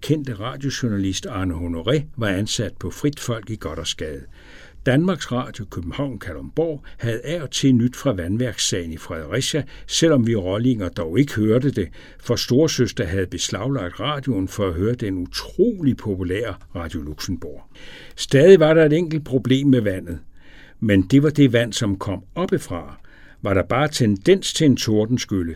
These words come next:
så steg vandet i folks kældre. Selv i højt beliggende villaer på Egeskovvej stod vandet ti centimeter op i kældrene.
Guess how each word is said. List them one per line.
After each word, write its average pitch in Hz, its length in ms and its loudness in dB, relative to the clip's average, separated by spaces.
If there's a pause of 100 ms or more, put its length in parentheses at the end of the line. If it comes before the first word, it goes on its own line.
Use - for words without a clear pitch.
(120)
så - 160 -4
steg 143 360 2
vandet 113 260 -2
i 120 80 0
folks - 320 -8
kældre. 85 400 -8 (420)
Selv 180 340 4
i 165 40 -4
højt 139 320 -2
beliggende 127 500 2
villaer 117 400 -2
på 104 120 -6
Egeskovvej 104 760 0
stod 110 300 0
vandet 123 360 -2
ti 233 260 -2
centimeter 135 680 0
op 104 200 -6
i 131 40 0
kældrene. 98 500 -6